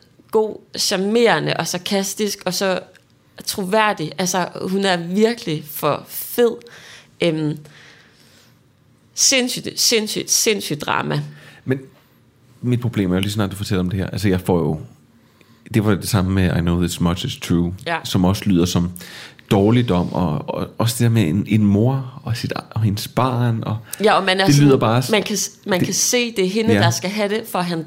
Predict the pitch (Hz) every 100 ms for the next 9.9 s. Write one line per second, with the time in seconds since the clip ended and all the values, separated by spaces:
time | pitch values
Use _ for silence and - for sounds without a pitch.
0 | - - 202 226 233 - - - 214 196
1 | 220 226 - - - 226 214 202 202 190
2 | 196 196 208 190 127 165 147 143 147 135
3 | 113 - 110 113 101 95 - - - 98
4 | 101 - - - - - _ _ _ _
5 | 110 123 117 113 113 95 - 120 - 101
6 | 107 117 - - 101 110 113 - 107 -
7 | 85 92 95 90 90 92 98 95 98 101
8 | 95 - 90 87 - - - - - 95
9 | 95 92 92 85 87 90 90 90